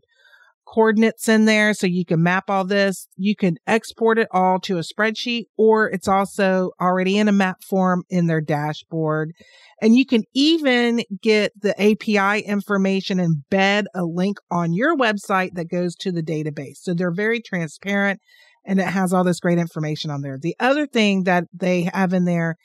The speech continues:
is you can look at the corridor tool and see if a corridor meets the fifty mile threshold,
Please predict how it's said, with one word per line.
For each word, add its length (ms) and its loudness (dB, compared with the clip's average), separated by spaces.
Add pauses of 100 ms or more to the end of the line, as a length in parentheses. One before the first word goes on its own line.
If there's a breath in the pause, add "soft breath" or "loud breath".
(280 loud breath)
is 180 4
you 160 4
can 460 2
look 200 0
at 120 -2
the 80 -4
corridor 580 -2
tool 500 -2
and 160 0
see 200 0
if 120 -2
a 60 -4
corridor 480 -2
meets 340 -2
the 120 -8
fifty 320 -6
mile 240 0
threshold, 760 -4